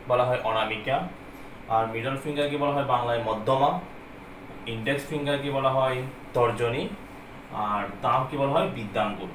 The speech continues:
So, our formula is sin theta equal root fingers value divide by two। Means, লিটল ফিঙ্গার নিচে number of finger ক-, কত, এটাকে যদি আমি টু দিয়ে ডিভাইড করে দিই, তাহলে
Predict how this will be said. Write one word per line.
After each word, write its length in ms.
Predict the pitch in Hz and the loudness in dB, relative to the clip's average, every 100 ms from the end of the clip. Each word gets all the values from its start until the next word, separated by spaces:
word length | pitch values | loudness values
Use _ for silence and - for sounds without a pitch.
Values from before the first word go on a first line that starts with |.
| - - - - - - - - | -12 -14 -16 -16 -16 -14 -14 -4
So, 100 | 151 131 123 151 127 | 0 2 2 4 6
our 140 | 147 143 - - - | 6 4 -2 -14 -2
formula 380 | 139 123 123 127 120 139 | -2 0 4 4 4 0
is 100 | - - - | -2 -8 0
sin 200 | 147 151 143 | 2 2 0
theta 280 | 135 139 139 135 - - | 0 4 2 2 -8 -10
equal 400 | - 131 123 147 - 113 | -4 2 2 2 -2 -2
root 200 | 127 139 - | 0 0 -2
fingers 440 | 127 127 135 135 - - 120 | -4 0 2 2 2 -4 -2
value 280 | 120 151 - - - - - 113 107 | 0 0 -2 -8 -14 -16 -8 -6 -4
divide 300 | 113 117 120 117 | 2 4 4 4
by 100 | 131 131 | 0 0
two। 140 | 113 95 - - - - - 113 | -6 -8 -10 -14 -16 -16 -10 -2
Means, 300 | 110 127 151 - - - - - - - 117 | 0 0 -4 -10 -16 -16 -16 -16 -16 -4 -2
লিটল 280 | 135 175 170 | 0 0 0
ফিঙ্গার 300 | 175 160 160 139 | -2 2 2 2
নিচে 280 | 120 117 123 113 95 - 117 | 0 -2 -4 -4 -8 -12 2
number 240 | 120 123 147 | 2 6 4
of 40 | 143 - | 4 0
finger 260 | 143 143 143 | 2 2 4
ক-, 200 | 120 113 - - - | 2 0 -6 -6 0
কত, 180 | 120 127 135 - - - 113 | 0 2 -2 -2 -10 -8 -4
এটাকে 220 | 135 143 143 | 0 0 0
যদি 120 | 143 127 | 0 0
আমি 160 | 127 127 - - - 131 | 0 -6 -10 -12 -12 -4
টু 80 | 131 135 | -2 2
দিয়ে 120 | 139 113 | 2 2
ডিভাইড 240 | 117 123 - | 0 0 0
করে 120 | 123 127 | -4 -2
দিই, 100 | 196 185 | -6 -2
তাহলে 200 | 123 | 0